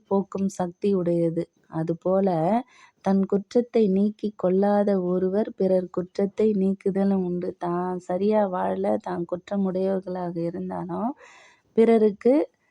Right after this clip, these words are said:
ஃப்ரீயா அட்வைஸ் பண்ணுவாங்கல்ல, அந்த மாதிரி நல்ல, அவங்களுக்கு அது லைஃபுக்கு நல்லா இருக்கும். அவங்க லைஃப் நல்லாவுமே இருக்கும். இவன் தப்பானவனாக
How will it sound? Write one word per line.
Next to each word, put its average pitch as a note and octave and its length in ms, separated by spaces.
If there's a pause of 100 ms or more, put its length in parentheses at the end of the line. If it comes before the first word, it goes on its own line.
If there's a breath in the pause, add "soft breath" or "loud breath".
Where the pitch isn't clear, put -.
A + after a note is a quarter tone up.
(120)
ஃப்ரீயா A#3+ 420
அட்வைஸ் G#3 440
பண்ணுவாங்கல்ல, F#3 680 (540)
அந்த F3+ 340
மாதிரி F#3+ 420 (640 soft breath)
நல்ல, G#3 300 (280)
அவங்களுக்கு A#3+ 500
அது G#3 200
லைஃபுக்கு G3 640
நல்லா F#3+ 320
இருக்கும். F#3+ 300 (340)
அவங்க F#3 260
லைஃப் F#3+ 280
நல்லாவுமே F#3+ 600
இருக்கும். F3 320 (160)
இவன் G3 340
தப்பானவனாக G#3+ 840